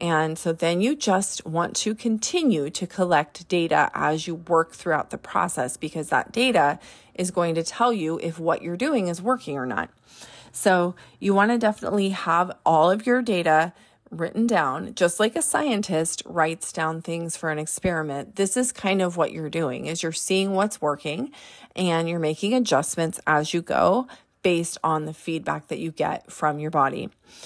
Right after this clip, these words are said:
So you wanna definitely write all of that down. And then additionally,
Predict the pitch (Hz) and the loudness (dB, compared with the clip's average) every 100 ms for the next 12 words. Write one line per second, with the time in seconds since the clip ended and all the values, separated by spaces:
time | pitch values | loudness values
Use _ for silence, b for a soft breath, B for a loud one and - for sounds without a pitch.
0 | B B - - 190 180 175 - b b | B B -8 2 4 6 2 -2 b b
1 | 196 185 180 175 180 - 147 175 147 - | -2 0 0 -2 -4 -6 -4 -2 -2 0
2 | 160 - - 240 - 220 202 202 208 214 | -2 0 2 0 0 -2 -2 0 0 2
3 | 220 220 208 233 349 - 254 202 165 156 | 2 0 0 0 0 -2 -2 -2 -2 -4
4 | 156 | -8